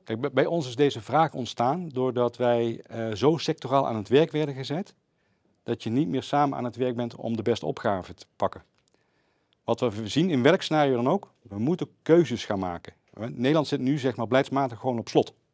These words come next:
Dus we moeten samen keuzes gaan maken, dus dat mechanisme blijft volgens mij gewoon echt, eh, de, de regel nu,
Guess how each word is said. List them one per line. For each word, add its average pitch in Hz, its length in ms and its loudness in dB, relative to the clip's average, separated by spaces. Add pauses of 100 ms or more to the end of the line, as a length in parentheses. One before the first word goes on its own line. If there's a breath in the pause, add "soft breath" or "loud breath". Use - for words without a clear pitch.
(840)
Dus 104 140 -8
we 104 80 -2
moeten 143 260 -2
samen 147 300 0
keuzes 151 280 0
gaan 139 100 -6
maken, 143 240 -2
dus 117 140 -8
dat 113 120 -4
mechanisme 110 540 -4
blijft 123 340 2
volgens 120 440 -10
mij 113 240 -6
gewoon 104 360 -8 (140)
echt, - 440 -6
eh, - 60 -20
de, 110 1500 -10
de 113 100 6
regel 135 420 6
nu, 127 300 0